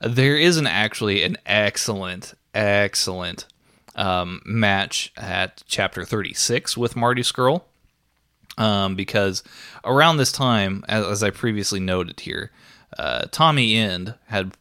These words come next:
had won Super Strong Style sixteen, um,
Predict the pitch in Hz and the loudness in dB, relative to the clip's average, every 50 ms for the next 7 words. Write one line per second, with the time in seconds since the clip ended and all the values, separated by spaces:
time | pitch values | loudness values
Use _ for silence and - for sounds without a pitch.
0 | _ - 113 110 104 101 104 107 107 101 98 - - _ - - 131 113 101 - | _ -8 -4 -4 -2 -2 0 -2 0 0 -2 -4 -8 _ -4 -2 -2 -2 -2 -2
1 | - 113 101 98 92 - - 98 90 85 - - - - - - 117 117 113 110 | -2 -2 -2 -2 -4 -4 -2 -2 -2 -2 -4 -6 -6 -8 -6 -2 -2 0 0 0
2 | 107 113 - _ - - - - - - _ - 92 87 87 87 87 85 | 0 -2 -6 _ -20 -20 -20 -20 -20 -20 _ -8 -4 -4 -4 -4 -6 -8